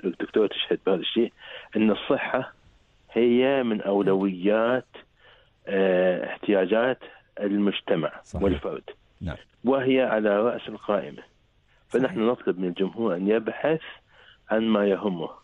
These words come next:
Speaker 1: هذا أول شيء.
Speaker 3: صح.
Speaker 1: آه، الشيء الثاني، نتكلم الحين عن الصيدلية الذكية.
Speaker 3: مهم.
Speaker 1: الصيدلية الذكية اللي تبنتها هيئة الصحة ونجحت فيها وانطلقت انطلاقة قوية. آه، أولًا من مميزاتها،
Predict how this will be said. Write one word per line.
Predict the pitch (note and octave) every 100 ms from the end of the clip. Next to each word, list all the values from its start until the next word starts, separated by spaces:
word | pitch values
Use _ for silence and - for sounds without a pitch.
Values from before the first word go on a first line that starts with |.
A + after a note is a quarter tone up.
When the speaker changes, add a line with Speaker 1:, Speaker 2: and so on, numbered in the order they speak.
| _ _ -
Speaker 1:
هذا | G2+ - -
أول | - -
شيء. | - -
Speaker 3:
صح. | - D#3 - _ - - - -
Speaker 1:
آه، | G#2+ G#2+ G#2 G#2 G2+ G2 -
الشيء | - - D#3 D#3+ E3
الثاني، | - D3+ C#3+ D3 D3+ D3+ -
نتكلم | A#2+ - C3+ A#2+ G2+
الحين | - B2
عن | G#2
الصيدلية | F2+ - G2 G#2
الذكية. | - - - - _ _
Speaker 3:
مهم. | D#3+ F#3 G#3+
Speaker 1:
الصيدلية | - A2 B2+
الذكية | A#2 G2+ - G#2+ A2+
اللي | F2 F#2+ G#2
تبنتها | F#2+ F2 G2+ A2 G2+
هيئة | G2 E2+
الصحة | C3+ - G2+ - - B2+ - _ _ _ - -
ونجحت | - A#2 B2 A#2+ A#2
فيها | - A2+ A2 A2+ C3 C#3+ C3+
وانطلقت | - F#2+ F#2+ F2 G2 - B2 A#2 A2 G2
انطلاقة | - - A2+ G#2+ G2
قوية. | G2 A#2 A#2+ C#3 D3 _ _ _ - - _ -
آه، | G2+ G#2 G2+ -
أولًا | - C3+ C3 A#2+
من | A#2+ A#2 A#2
مميزاتها، | A2+ G#2+ G2+ G#2+ F#2+ - E2